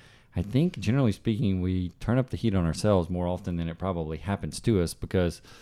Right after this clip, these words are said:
we have that free will to choose what we wanna do in our lives, and we kinda tend to put ourselves, whatever the situation that was brought upon us, we pretty much probably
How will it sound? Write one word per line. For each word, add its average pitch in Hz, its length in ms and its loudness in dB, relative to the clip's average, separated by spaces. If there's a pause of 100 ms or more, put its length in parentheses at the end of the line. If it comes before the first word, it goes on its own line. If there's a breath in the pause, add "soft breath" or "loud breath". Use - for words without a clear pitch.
(400 loud breath)
we 104 120 2
have 104 140 4
that 92 160 -2
free 113 180 4
will 104 280 6
to 85 60 -2
choose 107 260 4
what 98 100 0
we - 80 -4
wanna 98 200 2
do 117 180 6
in 95 60 4
our 85 80 0
lives, 92 320 -2
and 87 100 -4
we 87 60 -6
kinda 104 240 -2
tend 101 180 -4
to 92 60 -4
put 104 180 -2
ourselves, 95 320 0
whatever 110 240 2
the 98 60 -4
situation 113 520 -2
that 101 80 -2
was 101 80 -4
brought 113 200 2
upon - 280 0
us, - 160 -6
we 117 80 0
pretty 175 280 -4
much 139 280 -2
probably 113 280 0